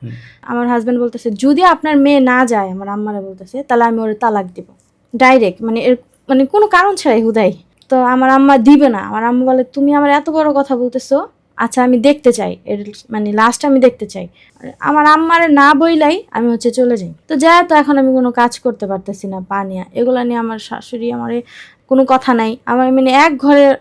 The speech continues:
Speaker 2: মতো হয়ে আছি, কোনো ক-, কেউ কথা বলতেছে না আমার সাথে। তো আমার শ্বশুর আইসা দেখে আমার পায়ের এই অবস্থা, সালাম টালাম দিলাম। ওই দিন ফার্স্ট উনি আমারে দেখে
Speaker 1: হুম।
Speaker 2: সামনে থেকে। তো এভাবে যায়। হাজব্যান্ড বলতেছে যে, "আমার বাবা সৌদি থেকে গেল, তোমাদের বাড়ি থেকে এখনো দাওয়াত দিলা না কেন?"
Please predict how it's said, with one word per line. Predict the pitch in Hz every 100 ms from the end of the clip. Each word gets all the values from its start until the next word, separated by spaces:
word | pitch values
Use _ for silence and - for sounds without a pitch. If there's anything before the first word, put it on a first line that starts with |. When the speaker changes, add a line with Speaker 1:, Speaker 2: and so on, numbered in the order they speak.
| 254
Speaker 2:
মতো | 254 247 254
হয়ে | 240 233
আছি, | 220 214
কোনো | 208 233
ক-, | 233 233 233
কেউ | 349
কথা | 349 320 277
বলতেছে | 240 220 208 202
না | 196
আমার | 190
সাথে। | 185 185 185 180
তো | 226
আমার | 247 247
শ্বশুর | 262 254
আইসা | 247 233 247
দেখে | 220 220 233
আমার | 220 208
পায়ের | 214 208 208
এই | 208
অবস্থা, | 202 202 - 202 214
সালাম | - 220 202 202
টালাম | 202 202 196
দিলাম। | 202 196 277 -
ওই | 277
দিন | 302
ফার্স্ট | 302 302 277 269
উনি | 311 294
আমারে | 254 285 208
দেখে | 185 180 -
Speaker 1:
হুম। | _ _ -
Speaker 2:
সামনে | 107 214 202 185
থেকে। | - 185 185 _
তো | 269 262 254 -
এভাবে | 269 262 262 254
যায়। | 247 233 262 - -
হাজব্যান্ড | 262 247 277
বলতেছে | 269 262 254 240
যে, | 226
"আমার | 240 247
বাবা | 254 254 254
সৌদি | 226 262 247
থেকে | 262 233 247
গেল, | 233 233 233 _ _ _ -
তোমাদের | 247 247 240
বাড়ি | 240 247
থেকে | 247 240 240 226 -
এখনো | - 226 - 233
দাওয়াত | 220 233 247
দিলা | 233 233 190
না | 180
কেন?" | 180